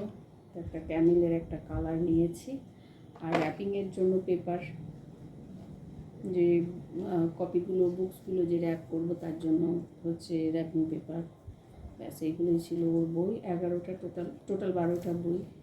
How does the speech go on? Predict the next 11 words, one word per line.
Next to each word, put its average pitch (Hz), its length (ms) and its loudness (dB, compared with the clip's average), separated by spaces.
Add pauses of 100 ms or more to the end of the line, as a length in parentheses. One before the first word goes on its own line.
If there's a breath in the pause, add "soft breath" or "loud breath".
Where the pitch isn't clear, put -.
(140)
এগারোটা 160 340 -2
আমার 165 240 -4
কাছে 170 240 -6
আছে, 165 260 -6
একটা 147 500 -8 (320)
আসলে 165 360 -4
নিয়ে 160 220 0
আসবো, 156 340 -6
দোকানে 160 300 -4
যখন 156 220 -2
আসবে। 156 340 -4